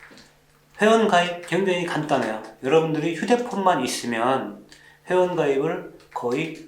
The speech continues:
일 분 내로도 할 수 있는 곳이 타오바오 쇼핑몰입니다. 그러다 보니까 굉장히 쉽게 점-, 접근을 할 수 있고 그런 곳이죠. 타오바오는 개인들이 입점을 해서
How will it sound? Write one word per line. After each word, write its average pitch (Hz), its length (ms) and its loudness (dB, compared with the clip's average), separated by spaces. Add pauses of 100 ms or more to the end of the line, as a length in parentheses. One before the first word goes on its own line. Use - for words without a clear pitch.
일 233 360 6
분 220 180 6
내로도 160 340 6
할 - 140 2
수 - 140 -4
있는 151 200 0
곳이 175 440 -4
타오바오 147 800 2 (180)
쇼핑몰입니다. 143 840 -4 (720)
그러다 156 180 4
보니까 139 520 -2
굉장히 143 320 -4
쉽게 156 640 2
점-, 139 340 -4
접근을 143 400 -2
할 165 80 -2
수 - 160 -6
있고 123 580 -4 (240)
그런 113 200 -10
곳이죠. 107 360 -10 (280)
타오바오는 170 880 6
개인들이 208 540 4
입점을 143 380 0
해서 - 460 0